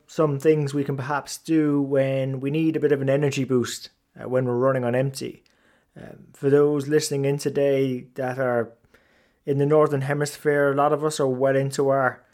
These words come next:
uh, winter season, and, uh, because of that, the days aren't perhaps as long, not as bright. Um, also,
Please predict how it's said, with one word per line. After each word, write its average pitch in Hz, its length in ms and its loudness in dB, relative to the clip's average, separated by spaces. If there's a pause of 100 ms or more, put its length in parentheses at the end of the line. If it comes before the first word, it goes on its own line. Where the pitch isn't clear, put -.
(380)
uh, 117 140 -12
winter 139 580 2
season, 147 680 0 (560)
and, 123 560 -4
uh, 127 240 -4 (220)
because 139 340 0
of 139 120 2
that, 143 340 -4
the 131 200 -4
days 139 380 2
aren't 131 200 -2
perhaps 127 300 -8
as 117 140 -10
long, 139 320 0
not 113 200 -6
as 104 100 -12
bright. 135 640 0 (480)
Um, 120 180 -10
also, 139 720 2